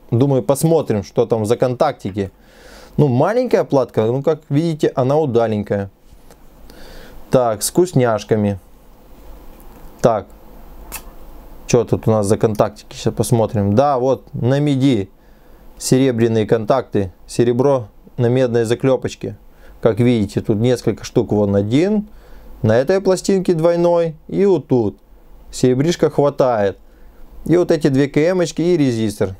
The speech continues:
А резистор надо будет проверять. Довольно неплохая платка.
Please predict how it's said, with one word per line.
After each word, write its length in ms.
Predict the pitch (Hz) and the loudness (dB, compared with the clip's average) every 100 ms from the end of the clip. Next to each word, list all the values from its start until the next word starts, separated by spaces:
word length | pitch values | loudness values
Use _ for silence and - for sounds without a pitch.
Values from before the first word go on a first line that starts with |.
| - | -6
А 100 | - | -2
резистор 460 | 120 143 165 156 127 | 0 0 0 0 0
надо 220 | 131 123 | 2 0
будет 220 | 117 120 - | 2 0 0
проверять. 580 | 117 117 113 107 95 - - - - - - - - - | 0 2 2 0 0 -6 -20 -20 -20 -20 -20 -20 -20 -2
Довольно 460 | 123 147 190 160 139 | 2 4 2 0 0
неплохая 560 | 151 139 139 - 127 | -2 0 0 0 0
платка. 480 | 104 139 160 - 175 | 0 0 0 -2 -4